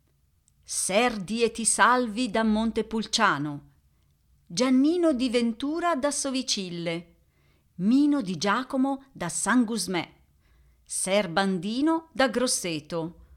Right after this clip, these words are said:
Fuccio di Neri da San Quirico. Ma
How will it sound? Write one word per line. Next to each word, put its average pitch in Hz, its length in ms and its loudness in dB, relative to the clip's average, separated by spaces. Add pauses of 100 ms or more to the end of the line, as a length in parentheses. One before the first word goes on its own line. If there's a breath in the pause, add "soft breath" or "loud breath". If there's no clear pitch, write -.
(340 soft breath)
Fuccio - 540 -4
di 170 160 -4
Neri 285 520 -2
da 185 200 -2
San 185 280 -4
Quirico. 151 800 -8 (840)
Ma 285 420 0